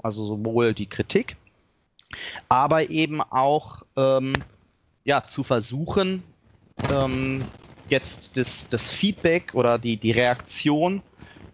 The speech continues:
der Entwickler einzuholen und, ähm, jetzt völlig egal, was ich persönlich von der, von der Meinung der Entwickler oder von dem, von den Statements halte, ähm, es war doch sehr, sehr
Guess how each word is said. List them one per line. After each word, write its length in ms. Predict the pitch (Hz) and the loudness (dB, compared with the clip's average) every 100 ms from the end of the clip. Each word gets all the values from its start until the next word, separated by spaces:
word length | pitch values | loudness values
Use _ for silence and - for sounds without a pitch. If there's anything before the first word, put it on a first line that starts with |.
| - | 0
der 480 | 135 135 131 131 127 _ _ _ | 2 4 4 2 -2 _ _ _
Entwickler 520 | 131 107 165 - 156 107 | -4 -2 -2 2 2 4
einzuholen 800 | 113 110 - 104 107 110 110 107 | 2 -2 -6 -6 -2 2 2 0
und, 300 | 110 104 104 | -4 -4 2
ähm, 580 | 110 107 104 104 92 76 - _ _ - | 4 4 2 0 -6 -10 -18 _ _ -4
jetzt 320 | 120 - - - | -4 -4 -10 -6
völlig 340 | - 170 151 | 0 2 2
egal, 360 | 143 127 139 143 | 2 4 4 2
was 180 | 127 160 | 0 -4
ich 140 | - | -6
persönlich 540 | 127 113 131 190 196 | -4 -2 0 0 -2
von 200 | - 165 | -4 -2
der, 160 | 165 156 | 0 0
von 260 | - 151 147 | 0 -2 2
der 140 | 143 | 2
Meinung 540 | 135 135 147 156 151 147 | 4 4 4 0 -2 2
der 180 | 135 | 2
Entwickler 400 | 117 120 143 151 | 2 0 0 2
oder 100 | 113 | 2
von 140 | 110 104 | 2 -2
dem, 120 | 101 | -2
von 140 | - | 0
den 220 | 98 92 - | -2 -2 -4
Statements 560 | - 117 143 123 - | 0 0 0 -4 0
halte, 400 | 104 139 147 151 - - - - - _ _ | 2 2 4 0 -2 -20 -20 -20 -20 _ _
ähm, 300 | 127 131 131 - _ _ - | 0 0 -2 -10 _ _ -12
es 180 | - | -2
war 160 | 120 131 | 2 2
doch 200 | 143 - | 0 -2
sehr, 280 | 127 139 143 | 2 2 4
sehr 400 | 135 131 131 | 2 2 2